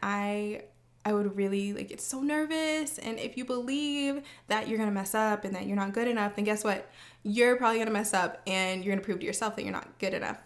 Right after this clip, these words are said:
You know, whether believe it, whether you can or can't, whether you believe you can or can't, you're right. I love that quote. I don't know who said it, but whether you believe you can, whether you believe you can't, you are correct. So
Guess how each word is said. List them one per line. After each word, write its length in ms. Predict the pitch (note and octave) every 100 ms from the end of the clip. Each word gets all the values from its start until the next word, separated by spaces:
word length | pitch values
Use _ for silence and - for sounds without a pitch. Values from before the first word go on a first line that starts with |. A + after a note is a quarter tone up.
| -
You 100 | G#3
know, 100 | G3+
whether 240 | G3 F#3+ F#3+
believe 340 | F#3+ G3+ G3+
it, 460 | G3 G3 G3 - - - - - _ -
whether 540 | G3+ G3 F#3+ F#3+ F#3+ -
you 120 | G3+
can 260 | G3+ G#3 F#3+
or 80 | F#3+
can't, 560 | G3+ F#3 F3+ - - - -
whether 180 | G3 G3+
you 140 | G3+
believe 240 | F#3+ F#3
you 60 | F#3
can 260 | - F#3 G3
or 60 |
can't, 340 | G3 F#3+ G3+ -
you're 180 | G3+ F#3
right. 320 | F#3 - - - _ _ _ _ _ -
I 80 |
love 140 | G#3+ G3
that 140 | -
quote. 180 | - - - - - - -
I 60 |
don't 120 | G#3 G#3+
know 120 | G#3+
who 100 | A3
said 220 | G3 -
it, 220 | - G3+
but 300 | - - - - - -
whether 480 | F#3+ F#3+ F#3 F#3 F#3+
you 680 | - F#3+ F#3+ F#3 F#3 F#3+ F#3+ - - -
believe 240 | F#3 F3+
you 100 | E3+
can, 580 | - C4+ C#4+ C#4+ C#4+ C#4+ -
whether 200 | G3 G3
you 120 | G3
believe 240 | G3 F#3+
you 60 | -
can't, 540 | - G3 G3 - - - _ -
you 260 | G3 G3 -
are 160 | G3
correct. 540 | G3 C#4 D4+ - - -
So 380 | - F#3+ G3